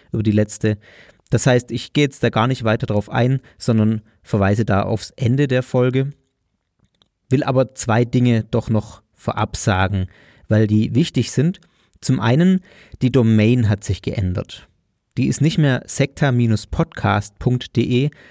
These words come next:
sondern einfach nur noch sekta Punkt F M. Ja, bisschen blöd, dass sich das jetzt nach <laughs> Folge zwei oder das war eigentlich schon nach Folge eins sozusagen ändert.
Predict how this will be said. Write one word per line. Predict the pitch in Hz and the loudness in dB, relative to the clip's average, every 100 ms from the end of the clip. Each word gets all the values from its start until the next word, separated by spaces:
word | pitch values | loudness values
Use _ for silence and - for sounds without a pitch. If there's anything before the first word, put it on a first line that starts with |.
| _ | _
sondern | - 123 117 120 | -6 0 2 0
einfach | - 113 113 - | 0 0 0 0
nur | 117 | 2
noch | 110 110 - - | 2 0 -6 -14
sekta | - 131 - 131 113 | -4 -4 -2 -2 -2
Punkt | - 120 110 - - | 0 0 0 -2 -4
F | 117 - | -4 -2
M. | 120 107 95 - _ _ _ _ _ _ _ _ | -2 0 -2 -6 _ _ _ _ _ _ _ _
Ja, | 107 104 | 0 0
bisschen | 101 _ 139 131 135 | -2 _ -4 0 0
blöd, | 113 131 143 | 2 2 2
dass | 127 | -2
sich | 113 | -2
das | - 113 | -2 0
jetzt | 113 - | -2 -2
nach | 117 113 | -2 0
<laughs> | |
Folge | 104 - - 123 117 | -2 -4 0 2 2
zwei | - 117 104 123 127 | -2 -2 0 2 0
oder | 110 104 - | 0 -2 -4
das | 113 101 | -8 -6
war | 113 | -2
eigentlich | 110 110 | -2 -2
schon | - 110 | -2 -2
nach | 107 | -2
Folge | - 107 104 | -2 0 0
eins | 104 113 127 | 0 -2 -2
sozusagen | 123 - 107 110 104 101 - - - | -4 -6 -4 -2 -2 -6 -12 -10 -2
ändert. | 131 139 131 | 2 2 0